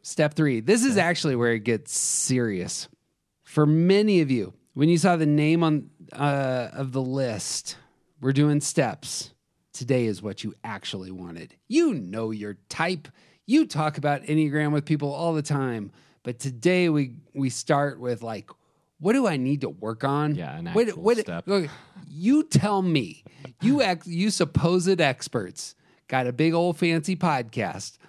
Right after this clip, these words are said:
Speaker 1: Let's see where I'm at on your list. Well, today is the day.
Speaker 2: This is it. This is the day with an actual step.
Speaker 1: After you know yourself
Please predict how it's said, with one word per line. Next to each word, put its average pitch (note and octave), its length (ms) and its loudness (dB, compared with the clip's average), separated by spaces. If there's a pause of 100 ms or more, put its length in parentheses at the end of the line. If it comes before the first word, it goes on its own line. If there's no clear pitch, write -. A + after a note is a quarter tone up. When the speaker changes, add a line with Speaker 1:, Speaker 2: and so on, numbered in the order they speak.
(140)
Speaker 1:
Let's D3 160 -4
see F#3+ 140 2
where F3 160 0
I'm E3 180 2
at D3+ 200 2
on C#3 160 -2
your C3+ 140 -2
list. B2+ 560 -4 (180)
Well, G#2+ 100 -14
today F#2 320 -16
is F#2 140 -16
the G#2+ 80 -10
day. F2 320 -12 (260)
Speaker 2:
This - 220 -12
is F2 100 -10
it. F#2 200 -2 (340)
This F#2 120 -8
is F2+ 60 -14
the F#2+ 80 -4
day F2+ 220 -2
with F2+ 120 -6
an F2 80 -6
actual F2 340 -10
step. - 380 -12 (720)
Speaker 1:
After F3+ 400 0
you F3+ 220 2
know C#3+ 180 0
yourself B2+ 560 -4